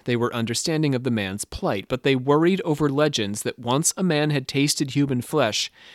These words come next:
he would never be satisfied with ordinary food again.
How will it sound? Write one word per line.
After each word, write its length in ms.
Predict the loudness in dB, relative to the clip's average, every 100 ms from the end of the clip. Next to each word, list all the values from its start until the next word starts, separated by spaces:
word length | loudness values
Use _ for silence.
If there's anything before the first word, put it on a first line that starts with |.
| -14
he 100 | -2
would 180 | 2 4
never 280 | 4 2 2
be 120 | 2
satisfied 640 | 2 2 0 0 0 0 0
with 120 | -4
ordinary 500 | 0 0 2 0 0
food 420 | -4 -4 -2 -2 -4
again. 460 | -8 -2 -2 -2